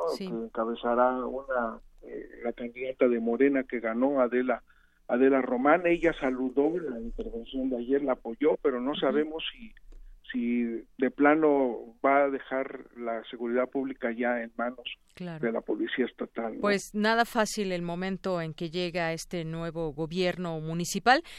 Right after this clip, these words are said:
Speaker 1: y además un sitio que no para en el turismo. ¿Cómo andan en cifras en el turismo,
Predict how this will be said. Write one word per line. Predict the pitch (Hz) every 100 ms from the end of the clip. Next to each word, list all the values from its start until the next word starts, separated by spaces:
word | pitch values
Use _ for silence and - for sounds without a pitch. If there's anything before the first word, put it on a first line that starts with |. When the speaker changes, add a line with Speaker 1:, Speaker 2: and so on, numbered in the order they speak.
| -
Speaker 1:
y |
además | 220 240 294 320
un |
sitio | 311 - 302 285 294
que | 254
no | 240
para | 262 269 254 254 240
en |
el | 220 208
turismo. | 226 285 320 277
¿Cómo | - 269
andan | 269 262 254
en | 214
cifras | - 240 226 240 214
en | 196
el | 170
turismo, | 185 185 226 226 226 233